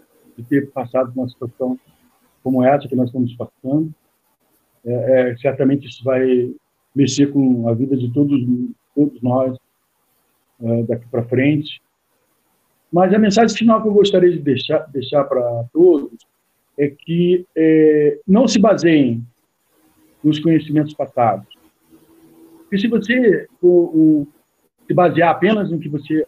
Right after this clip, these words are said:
aprendeu na, sua, na, na faculdade, vocês vão ficar facilmente, é, desatualizados. Não se acomodem,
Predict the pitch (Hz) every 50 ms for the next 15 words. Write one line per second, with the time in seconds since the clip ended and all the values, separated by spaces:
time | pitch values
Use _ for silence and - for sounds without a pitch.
0 | - - - - 143 143 139 151 156 156 143 156 147 143 - 143 131 131 135 123
1 | 120 - - _ 113 113 131 156 151 139 117 - _ _ _ _ _ _ _ _
2 | _ _ - 143 - 180 165 151 180 170 175 - - 180 165 - - 190 180 -
3 | 180 156 151 151 160 160 156 - - 156 151 151 147 143 139 127 120 143 135 -
4 | 147 139 131 117 123 120 107 95 92 - - - _ _ _ _ _ _ _ _
5 | _ _ _ _ _ _ _ _ _ _ _ _ _ - 160 175 202 196 208 196
6 | - 196 190 165 156 147 139 127 113 110 107 104 107